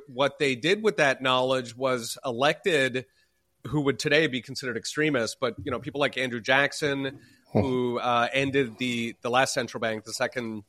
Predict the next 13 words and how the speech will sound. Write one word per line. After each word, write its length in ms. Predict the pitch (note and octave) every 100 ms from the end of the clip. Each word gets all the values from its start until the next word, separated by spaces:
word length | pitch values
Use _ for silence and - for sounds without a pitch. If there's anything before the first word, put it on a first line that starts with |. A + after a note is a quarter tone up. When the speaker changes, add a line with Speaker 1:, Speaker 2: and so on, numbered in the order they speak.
| _ -
Speaker 1:
uh, 180 | G#2+
Bank 220 | F#2 A2+ A2
of 20 |
the 60 | A#2+
United 240 | A2 G#2+
States. 420 | - A2 B2 - - - - _
Uh, 280 | C3+ B2+ B2 B2+
in 100 | C3+
eighteen 300 | C#3+ C#3+ D#3
seventy-nine, 840 | D#3 C3+ C3 B2+ B2+ C3+ D3 D3 B2
you 100 | C3
know, 100 | A#2
they 320 | A#2+ A#2